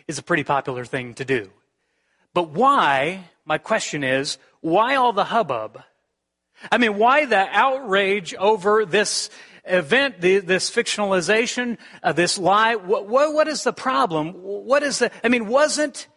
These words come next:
in fact, Jussie simply living his truth? We understand that there is something within culture, this idea of your truth and my truth and his truth and her truth,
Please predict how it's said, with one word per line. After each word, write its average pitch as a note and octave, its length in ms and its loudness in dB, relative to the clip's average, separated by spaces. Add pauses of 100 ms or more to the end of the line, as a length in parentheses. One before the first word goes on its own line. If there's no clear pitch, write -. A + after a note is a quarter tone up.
(140)
in B3+ 220 -2
fact, G3+ 520 0
Jussie G#3 540 -2 (240)
simply G3+ 540 0
living F3+ 440 0
his F3+ 380 0
truth? - 560 -6 (2500)
We F3+ 140 0
understand D#3 460 -2 (1400)
that D#3 120 0
there F#3+ 160 4
is F3+ 120 0
something G#3 340 -2
within F3 280 -4
culture, F#3 340 -2
this D#3 200 0
idea F3 420 0
of B2+ 120 -10
your G3 220 2
truth D#3+ 260 -4
and C#3 160 -2
my G3 160 2
truth D#3+ 300 -6
and C3+ 120 -4
his G#3 220 0
truth E3 260 -10
and C#3 120 -10
her A3+ 160 0
truth, D3 280 -6